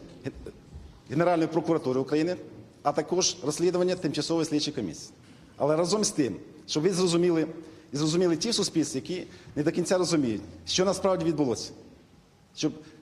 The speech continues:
ця ілюзія, яка бачається деяким, про те, що це було, це було якоюсь помилкою. Пройде розслідування, ви почуєте мої слова. Там не було жодних серйозних помилок. Будь-які операції,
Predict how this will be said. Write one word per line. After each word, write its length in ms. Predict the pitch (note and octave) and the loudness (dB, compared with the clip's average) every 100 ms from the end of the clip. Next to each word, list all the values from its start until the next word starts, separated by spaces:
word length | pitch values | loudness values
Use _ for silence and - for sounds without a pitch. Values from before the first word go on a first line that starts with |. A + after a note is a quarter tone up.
| - | -2
ця 320 | F3+ E3+ - | 2 2 2
ілюзія, 400 | F3+ G#3+ F3+ E3+ | 2 2 4 2
яка 420 | - D#3 B2+ - - B2 | 2 2 2 -2 -10 -2
бачається 440 | E3 F#3 D3+ D#3 | 0 4 2 2
деяким, 580 | C3+ C3 D#3+ C#3+ - B2 A2 - - - - - | -4 -2 0 2 2 -2 -4 -14 -20 -20 -20 -8
про 100 | D3+ | -2
те, 160 | D3 F3 | 2 2
що 220 | - D3 - - - - | 2 0 -2 -16 -20 -18
це 140 | - D#3+ | -2 2
було, 380 | E3+ E3 D#3+ E3+ | 4 4 2 0
це 120 | E3 | 0
було 160 | D#3+ D#3+ | 2 2
якоюсь 240 | D#3+ E3 | 2 2
помилкою. 480 | - E3+ A#2+ G2+ D#2+ - - - - - - - - - | 2 2 2 -2 -8 -12 -18 -20 -20 -20 -20 -20 -20 -6
Пройде 280 | - E3 F#3 | 0 2 4
розслідування, 560 | F3+ - G#3 E3+ A#2 F#2+ - - - - - - | 2 2 2 2 2 -2 -8 -16 -20 -20 -20 -10
ви 60 | C3+ | -4
почуєте 400 | D#3 D#3+ D#3+ D#3 | -2 0 2 4
мої 120 | D3+ | 2
слова. 300 | C#3+ C#3 F2+ - - - - | 2 0 -2 -6 -16 -20 -4
Там 140 | C#3 | 2
не 80 | D#3 | 2
було 220 | D#3 D3+ | 4 2
жодних 420 | - F3+ F3 C3+ - - - - - - | 4 2 2 0 -2 -10 -18 -20 -20 -18
серйозних 420 | - D3+ F3 D#3 E3 | -2 2 2 2 2
помилок. 360 | D#3+ A2+ F2 - - - - - | 2 2 -4 -8 -18 -20 -16 0
Будь-які 400 | E3+ D#3+ D#3 D#3+ | 2 2 2 2
операції, 520 | D3+ F3+ G3 C#3+ | 4 2 2 -2